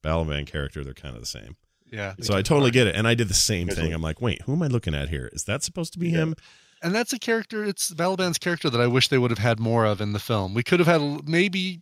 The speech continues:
Speaker 2: you know, slightly less Dreyfuss. Uh, take out one of his freakouts, the looking at the pillow and deciding it looks like something,
Speaker 1: Mm-hmm.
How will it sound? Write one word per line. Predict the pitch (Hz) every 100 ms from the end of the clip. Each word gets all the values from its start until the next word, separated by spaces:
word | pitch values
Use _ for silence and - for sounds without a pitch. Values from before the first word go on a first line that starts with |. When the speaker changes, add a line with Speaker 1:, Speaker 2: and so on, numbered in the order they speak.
| _
Speaker 2:
you | 233 160
know, | 143
slightly | - 147 151 139
less | 127 123 - - - _ _
Dreyfuss. | 123 110 107 113 - - - _ _ _ _ _ _
Uh, | 117 113 113 113 113 113 - _ _ _ _ _ 143 -
take | 175 160
out | 147 143
one | 127 160 156
of | 139
his | 120 127 113 -
freakouts, | 123 120 123 113 - - -
the | 120 -
looking | 143 - 147
at | 131
the | 120
pillow | - 143 127 113
and | 110
deciding | 110 - 113 113
it | 117
looks | 123 -
like | 107 -
something, | 113 101 107 104 - 95
Speaker 1:
Mm-hmm. | 90